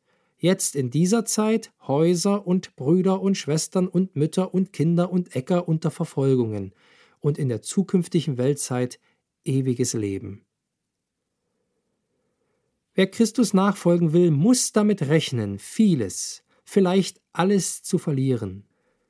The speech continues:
Wenn wir das Evangelium an Menschen weitergeben, sind dies oftmals Menschen aus einem unchristlichen, ja vielleicht sogar dem Christentum stark abgeneigten Umfeld. Das heißt, wenn sie das Evangelium annehmen,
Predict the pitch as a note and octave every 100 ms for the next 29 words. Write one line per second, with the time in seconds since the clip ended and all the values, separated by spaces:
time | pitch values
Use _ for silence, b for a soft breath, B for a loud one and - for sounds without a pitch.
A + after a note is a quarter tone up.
0 | _ _ _ _ _ - E3 A3 F#3+ A3
1 | G3+ G3 E3 D3+ F3+ G#3+ G#3+ E3 D3 F3+
2 | A3+ F#3 B2+ B2+ C#3 C#3+ D3+ E3 F#3 F3
3 | b b - F3+ A3 G3 G3 - F3+ -
4 | D#3 F#3+ - G3 E3+ D#3 D#3+ D3+ D3+ G#3
5 | A3 - F#3+ - F#3 - F3+ F3+ - _
6 | _ - G3+ A3 F3+ F#3+ - - E3 E3+
7 | F3 E3 D3+ - F#3 - - F3 E3 -
8 | - D#3 F3 - - F#3 _ F3 D3 C3
9 | C3 _ D#3 D3 A2+ - F#2+ F#2+ - _
10 | _ _ _ _ - C#3+ C3+ F3 G#3 -
11 | - B B - G#3 A#3+ B3+ G#3 G3+ F#3
12 | E3 D3+ C#3+ F#3 A#3 F3+ C3+ D#3 G3 G3+